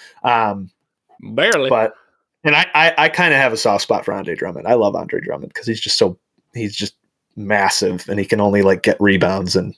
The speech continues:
Speaker 1: layups.
Speaker 2: <laughs> That, that basically sums up my high school basketball career.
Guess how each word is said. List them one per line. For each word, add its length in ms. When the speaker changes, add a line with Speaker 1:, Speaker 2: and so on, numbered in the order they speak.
Speaker 1:
layups. 560
Speaker 2:
<laughs> 40
That, 200
that 240
basically 260
sums 300
up 100
my 180
high 180
school 200
basketball 520
career. 360